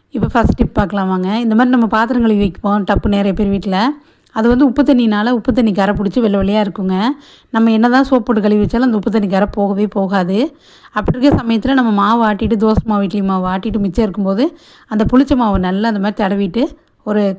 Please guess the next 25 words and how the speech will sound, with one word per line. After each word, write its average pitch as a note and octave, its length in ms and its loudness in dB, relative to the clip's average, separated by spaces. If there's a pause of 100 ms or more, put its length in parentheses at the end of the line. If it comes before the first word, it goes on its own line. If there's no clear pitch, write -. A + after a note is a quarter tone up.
(160)
கால் A3 180 0
மணி G#3+ 100 0
நேரம், B3 240 -2 (240)
அரை G3+ 140 0
மணி G#3 120 0
நேரம் A3+ 160 0
விட்டுருங்க, A3 380 -2
நல்லா G#3 180 0 (100)
ஊற A3+ 160 2
விட்டுருங்க. F3+ 340 -4 (1000)
நல்லா C4 180 4 (100)
ஊற D4 180 4
விட்டுட்டிங்கன்னா G#3+ 580 0
அந்த G#3+ 120 -2 (120)
உப்பு A#3+ 180 -4
தண்ணி A3+ 200 2
கரை G#3+ 260 2
ஈஸியாக A3+ 340 0 (140)
கலந்து A3 300 0
வந்துடுங்க. F3+ 320 -2 (600)
நீங்க B3+ 220 4
ஒரு A3+ 120 0
பத்து A#3 220 -2
நாளுக்கு C#4 320 2
ஒன்-, A#3+ 180 2